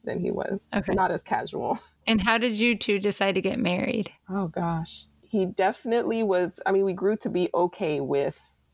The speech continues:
Speaker 1: my style of, I would say, relating to people, uh,
Speaker 2: Mm-hmm.
Speaker 1: and he just, you know, being around me,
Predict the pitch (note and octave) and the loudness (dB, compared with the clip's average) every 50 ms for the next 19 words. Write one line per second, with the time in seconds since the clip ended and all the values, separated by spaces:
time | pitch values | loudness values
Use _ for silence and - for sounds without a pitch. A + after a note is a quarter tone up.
0 | _ _ - D#3 D3+ D3 D3 D3+ - - - - - E3 D3+ D3 D#3 D3+ D#3 D#3+ | _ _ -8 -4 -2 0 0 -2 -2 -4 -4 0 0 2 2 4 4 4 2 2
1 | E3 F3+ - _ _ _ - - - C#3+ D3 D3+ D3 D#3+ E3+ - - - - - | 0 -2 -6 _ _ _ -8 -4 -2 0 0 0 -2 -2 -6 -8 -12 -14 -8 -4
2 | F3 D#3 D#3 D#3 - - - D3 D3 C#3 C#3+ C#3+ D3 D3+ D3+ D#3 E3 - - - | -2 0 0 -2 -2 -2 -2 -2 0 0 0 0 0 0 0 0 -2 -4 -4 -4
3 | - D3 D#3 - D#3 D#3 D#3 E3 - _ _ _ _ _ _ _ _ _ - - | -4 -4 -4 -2 -2 -2 -2 -2 -6 _ _ _ _ _ _ _ _ _ -4 0
4 | D#3 D#3 G#3+ D#3+ F#3 F3+ F3 F3+ - - G#3+ G#3 G#3 A3 A3+ - - _ _ _ | 2 2 2 4 2 2 2 0 0 0 0 0 2 2 2 0 -2 _ _ _
5 | _ _ _ _ _ _ _ _ _ - - - A3 G#3 - - - C3+ - - | _ _ _ _ _ _ _ _ _ -10 -6 -4 -4 -4 -4 -4 -4 -6 -6 -6
6 | - _ - E3+ F3 D#3+ D#3+ D#3+ F#3 F#3+ F#3 F#3 F#3 F3+ - - D#3 E3 E3+ D#3+ | -8 _ -2 0 0 0 0 0 2 2 4 4 2 2 2 0 0 2 2 2
7 | D#3+ D#3+ D#3 D#3+ E3 E3 E3+ G3 A#3 B3 | 0 0 -2 0 0 0 2 0 0 -2